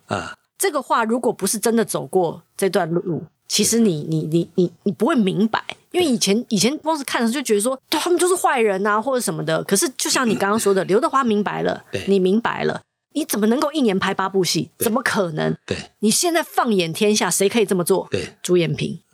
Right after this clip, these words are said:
Speaker 1: <laughs>
Speaker 2: 这是一个记录欸，说实在的。
Speaker 1: 对。对。
Speaker 2: 我记得书里面你讲的最有趣的一件事情，就是因为你被逼着要急就章的拍，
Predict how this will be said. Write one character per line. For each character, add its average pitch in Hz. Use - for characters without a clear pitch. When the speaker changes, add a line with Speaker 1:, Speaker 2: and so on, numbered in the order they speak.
Speaker 1:
<laughs> -
Speaker 2:
这 -
是 320
一 277
个 226
记 269
录 208
欸， 170
说 220
实 185
在 165
的。 -
Speaker 1:
对。 -
对。 -
Speaker 2:
我 -
记 381
得 349
书 349
里 262
面 277
你 233
讲 233
的 202
最 269
有 185
趣 269
的 190
一 196
件 220
事 208
情， 165
就 196
是 175
因 370
为 370
你 214
被 262
逼 262
着 180
要 247
急 220
就 240
章 202
的 190
拍， 147